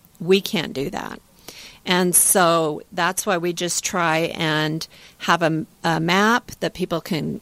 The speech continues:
go right to our website, type in their address to see if fireworks are allowed where they live.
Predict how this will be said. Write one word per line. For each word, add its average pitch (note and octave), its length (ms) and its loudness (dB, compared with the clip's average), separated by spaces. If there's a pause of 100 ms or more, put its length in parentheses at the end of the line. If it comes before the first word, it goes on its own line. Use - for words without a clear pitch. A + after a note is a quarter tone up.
(100)
go F3 140 4
right F3 260 2
to - 120 -4
our F3 80 2
website, F#3 580 2
type - 280 -4
in F3 100 0
their E3 180 0
address F3 540 2
to E3+ 100 -6
see F3 220 2
if D#3 100 0
fireworks E3+ 600 0
are E3 80 2
allowed E3 300 2
where D#3+ 140 2
they D#3 180 0
live. G3+ 520 2